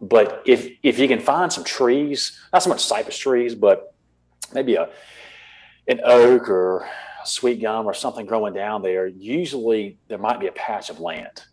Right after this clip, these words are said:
around that said tree. Or if it's a cluster of cypress, you might, you're gonna have a lot of cypress stumps,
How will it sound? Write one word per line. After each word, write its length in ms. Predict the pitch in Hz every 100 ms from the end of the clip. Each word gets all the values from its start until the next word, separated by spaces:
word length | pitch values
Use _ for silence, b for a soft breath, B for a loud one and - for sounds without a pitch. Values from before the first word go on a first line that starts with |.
| _ _ _ _ _ _ _ _ 120
around 420 | 104 107 104 98
that 220 | 92 -
said 260 | - 98 -
tree. 300 | - 101 90 -
Or 320 | 156 175 170
if 120 | 131
it's 140 | 113 -
a 40 |
cluster 760 | - - 165 165 - 98 98 b b b b b _
of 600 | 113 110 104 101 95 90 - _ _
cypress, 800 | - - 123 143 - 90 87 -
you 60 |
might, 140 | 120 120 127
you're 120 | 123
gonna 120 | 120
have 140 | 123 104
a 40 |
lot 100 | 104
of 60 | 95
cypress 380 | - 104 92 -
stumps, 720 | - 117 82 - - - -